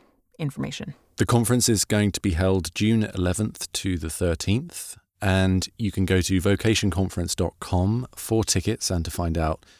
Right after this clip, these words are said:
Speaker 2: all of the information about the conference, who's speaking, all the panels, and all the other fun stuff that we've been talking about. And also definitely join our Vocation Voiceover Facebook group. Um, we post all, a lot of our updates there. And, um,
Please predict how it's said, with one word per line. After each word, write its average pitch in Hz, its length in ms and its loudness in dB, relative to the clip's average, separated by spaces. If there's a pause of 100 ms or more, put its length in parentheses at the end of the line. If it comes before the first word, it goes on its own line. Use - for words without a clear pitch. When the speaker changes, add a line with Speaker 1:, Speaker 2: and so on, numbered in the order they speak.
(200)
Speaker 2:
all 139 220 6
of 104 160 0
the 107 140 4
information 92 440 2
about 90 160 -2
the - 60 -6
conference, 92 440 -2
who's 95 180 0
speaking, 90 440 0
all 87 120 0
the 85 80 -6
panels, 82 500 -2
and 78 320 -2
all 95 160 -6
the 85 140 -2
other 80 160 -2
fun 80 240 -4
stuff - 240 -6
that 101 100 -12
we've 87 160 -6
been 82 140 -2
talking 95 320 -2
about. 87 280 0 (480)
And 101 240 4
also 127 460 4
definitely 117 480 0
join 104 400 2
our 87 420 0
Vocation 87 640 0
Voiceover 82 760 0 (380)
Facebook 101 440 2
group. 92 340 2 (540)
Um, 87 480 2
we 90 80 0
post 90 260 0
all, 87 300 0
a 98 60 0
lot 98 180 6
of 85 80 2
our 80 200 2
updates - 440 -8
there. 85 480 -4 (420)
And, 78 340 0
um, 76 360 -2